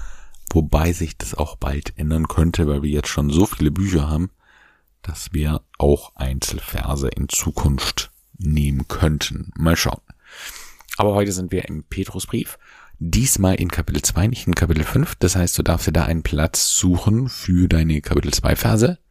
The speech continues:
und dort ein Plätzchen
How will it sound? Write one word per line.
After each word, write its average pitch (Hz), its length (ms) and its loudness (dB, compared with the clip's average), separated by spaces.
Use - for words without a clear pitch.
und - 420 0
dort 73 520 -2
ein 80 360 0
Plätzchen 73 840 0